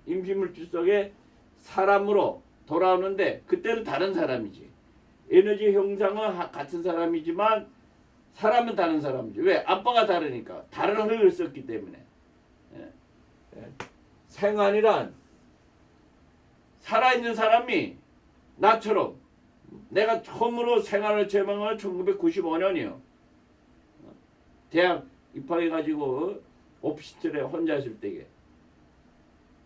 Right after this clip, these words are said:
이것이 에너지 형상이 분리돼가지고 저 연구물질 속에, 그걸 이미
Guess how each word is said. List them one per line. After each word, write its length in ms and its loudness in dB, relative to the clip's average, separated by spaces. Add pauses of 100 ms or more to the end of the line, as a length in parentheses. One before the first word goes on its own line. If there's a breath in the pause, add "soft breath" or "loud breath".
(220)
이것이 880 0
에너지 720 4 (500)
형상이 600 2
분리돼가지고 1120 0 (420)
저 280 8
연구물질 640 2
속에, 440 0 (480)
그걸 500 6
이미 500 -4